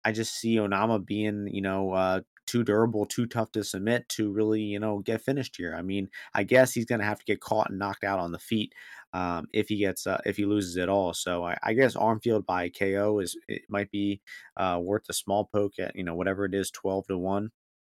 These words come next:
Um, but, uh, yeah, I know the, the over one and a half seems interesting here, considering the first fight went nine minutes, um,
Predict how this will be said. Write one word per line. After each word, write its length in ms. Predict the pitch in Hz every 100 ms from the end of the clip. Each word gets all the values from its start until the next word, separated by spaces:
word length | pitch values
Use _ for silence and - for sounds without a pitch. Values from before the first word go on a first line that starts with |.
| _ _ _ _ _ 90
Um, 460 | 92 92 90 92 -
but, 220 | 98 - _ - - _ -
uh, 120 | 95 98
yeah, 160 | 120
I 120 | 101
know 180 | 107 107
the, 160 | 95 -
the 200 | - 131
over 260 | 147 147 151
one 140 | 143
and 100 | 123
a 60 | 120
half 180 | 131
seems 240 | - 127 113
interesting 380 | 131 127 - 92
here, 180 | 90
considering 460 | - 98 - 131 123
the 80 | 107
first 340 | - 123 123
fight 240 | - 101 95
went 300 | 107 113 -
nine 340 | 104 107 104
minutes, 500 | 104 98 95 - - - - - -
um, 540 | 95 92 87 87